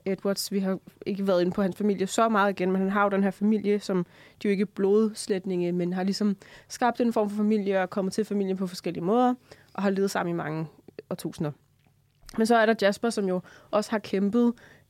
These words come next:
i borgerkrigen, øh, og han er sådan fra Texas, og sådan, der kommer hele historie ind med sådan Jasper, som også er super sådan memeable i forhold til, at han også i første film er lige så akavet som Edward.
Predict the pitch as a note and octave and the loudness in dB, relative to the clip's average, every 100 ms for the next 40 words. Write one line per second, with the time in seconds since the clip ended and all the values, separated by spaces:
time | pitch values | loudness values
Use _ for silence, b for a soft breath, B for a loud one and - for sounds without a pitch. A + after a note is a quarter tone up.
0 | - G#3 F#3+ G#3+ C#4+ - A#3+ F3 F3 F3+ | -2 0 2 4 4 4 2 4 2 0
1 | - G#3 F#3 F#3 G#3 A3 A3 A3 G#3 - | 2 4 4 4 4 4 2 2 -2 -4
2 | - - D4 D#4+ - C#4+ C#4+ - - A#3 | -8 0 2 2 0 2 2 0 0 0
3 | A#3 B3 A#3+ C4+ C#4+ E4+ F4 F4+ - D4+ | 2 2 4 6 8 6 6 2 2 4
4 | C#4+ - C#4 A#3 B3+ B3 B3 A3+ B B | 4 4 2 2 -2 0 0 -2 B B
5 | B B A#3+ A3+ C4+ C4 A#3+ A3 A#3 A#3 | B B 0 2 2 2 4 4 2 -2
6 | - D4 A#3+ A#3+ B3 G#3+ - A#3 G#3+ - | 0 0 2 4 4 2 0 0 0 0
7 | A3+ A3+ A#3+ A#3 A3 G3+ G#3+ G#3 G#3 G#3+ | 0 2 2 2 2 2 2 2 2 2
8 | - G#3+ G#3 F#3+ - - G3 G3 A3 A3+ | 2 2 2 2 -2 -2 -2 -2 -6 -4
9 | G3 F3 - F2+ F3+ G#3 G#3 - F3 F#3+ | -4 -2 -2 0 0 -2 -2 -2 -2 -2
10 | E3+ - E3 F3 F3 | -4 -4 -6 -4 -6